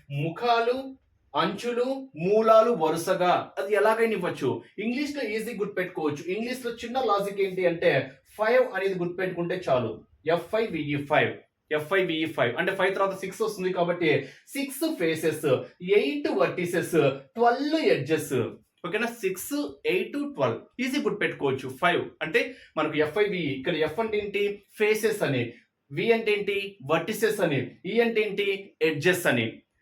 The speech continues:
So, ఫైవ్ తర్వాత సిక్స్ వస్తుంది కాబట్టి సిక్స్ ఫేసెస్ ఈవెన్ నంబర్స్ పరంగా, ఎయిట్ vertices, ట్వెల్వ్ ఎడ్జెస్. సింపుల్ లాజిక్. అంటే ఇక్కడ vertices మూలాలు ఎన్ని అని చెప్తున్నాం ఇక్కడ? vertices ఎన్ని? ఎయిట్.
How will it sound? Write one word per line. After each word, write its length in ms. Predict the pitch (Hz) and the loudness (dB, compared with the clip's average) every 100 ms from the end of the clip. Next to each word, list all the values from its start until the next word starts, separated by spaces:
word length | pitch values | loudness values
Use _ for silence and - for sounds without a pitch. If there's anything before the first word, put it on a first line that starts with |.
| _ _ - | _ _ -4
So, 60 | 214 | 0
ఫైవ్ 160 | 208 214 | 2 2
తర్వాత 200 | 226 202 | 0 -2
సిక్స్ 240 | 202 196 | -6 -4
వస్తుంది 300 | 220 214 190 185 | -4 -2 -4 -2
కాబట్టి 300 | 175 175 175 135 135 - - | 0 0 2 2 0 -6 -8
సిక్స్ 260 | 208 - 220 - | -6 -2 -2 0
ఫేసెస్ 440 | 208 226 226 220 254 302 - _ - | 2 4 2 0 -2 -4 -6 _ -2
ఈవెన్ 260 | 185 196 | 0 2
నంబర్స్ 300 | 180 170 147 - | 2 2 -2 -2
పరంగా, 300 | 143 135 120 - - - | -2 0 0 -2 -10 -4
ఎయిట్ 300 | 170 196 - 160 131 123 - - _ _ _ - | 0 0 4 4 4 2 -4 -18 _ _ _ -2
vertices, 460 | 139 160 214 220 214 254 285 277 - _ | 0 0 0 -2 0 -2 -2 -6 -16 _
ట్వెల్వ్ 360 | 196 190 196 170 156 160 - - | 0 2 4 4 4 0 -10 0
ఎడ్జెస్. 420 | 226 170 160 - 127 120 - | 0 2 0 0 -2 -2 -4
సింపుల్ 300 | 269 - 180 | -6 -2 0
లాజిక్. 340 | 147 143 135 123 110 - 190 | 0 0 -2 -4 -4 -6 -6
అంటే 120 | 196 | -4
ఇక్కడ 180 | 190 165 123 - - | -2 0 0 -4 -6
vertices 360 | 160 185 208 214 175 | -4 -2 -2 -4 -2
మూలాలు 320 | 190 226 220 | 2 6 6
ఎన్ని 160 | 208 214 | 4 -4
అని 80 | |
చెప్తున్నాం 420 | 220 226 214 214 214 | -4 -6 -2 0 0
ఇక్కడ? 200 | 208 240 311 311 - 160 | 0 2 2 0 -6 -6
vertices 420 | 160 220 240 240 | -6 -2 -2 0
ఎన్ని? 240 | 247 262 185 - - 120 127 | 2 2 2 -4 -12 -6 -2
ఎయిట్. 360 | 139 156 160 | 2 2 2